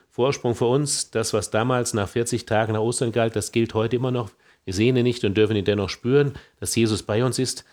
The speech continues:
<clears throat> Und das war diese Zwischenzeit zwischen Himmelfahrt und Pfingsten. Was wird jetzt geschehen? Und plötzlich, vom Geist erfüllt, fangen sie an zu predigen und können, und das ist das Wunder, ähm, ja, des Geistes, erfüllt vom Heiligen Geist, in anderen Sprachen reden.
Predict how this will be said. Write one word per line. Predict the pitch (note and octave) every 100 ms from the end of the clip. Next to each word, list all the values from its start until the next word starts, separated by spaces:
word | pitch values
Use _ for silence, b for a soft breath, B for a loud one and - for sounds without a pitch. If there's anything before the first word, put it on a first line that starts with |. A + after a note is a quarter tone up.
| b b
<clears throat> |
Und | - - C3+ F2 - _ - A2+
das | A2
war | B2 A#2+
diese | B2 A2 G#2+
Zwischenzeit | - C#3 C3 - E2+ F2 - - _ -
zwischen | - G2+
Himmelfahrt | G#2 C3+ B2 A#2+ A#2
und | G#2
Pfingsten. | B2+ C3+ - G2+
Was | A#2 -
wird | B2+ C3
jetzt | A#2+ -
geschehen? | - B2+ B2 F#2+ b b b
Und | G#2+
plötzlich, | A2 D#3+ - E3+ - - b b b
vom | A#2+ A#2
Geist | A#2+ D3+ D#3+
erfüllt, | C3+ D3 E3 D#3+ - b -
fangen | A#2+ C3
sie | C3
an | C3+ D3
zu | C3+
predigen | C3+ C#3 E3+ E3 E3
und | - C#3+ - -
können, | C3+ D#3 D#3 C#3 - _ _ _ _ _ _
und | -
das | G2+ A#2
ist | -
das | G2+ E2
Wunder, | B2 C#3 C3 A#2+ B B B B -
ähm, | G#2 F#2+ F2 D#2
ja, | F#2 E2+
des | E2+ -
Geistes, | F#2+ B2+ - B2 - - b b
erfüllt | F#2 - D#3+ D#3
vom | A#2+
Heiligen | F#2+ A#2+ A#2
Geist, | G#2 A2 B2+
in | A#2+
anderen | A2 B2+ B2
Sprachen | - - G#2+ B2+ A#2
reden. | F2 G#2 G#2 G2 E2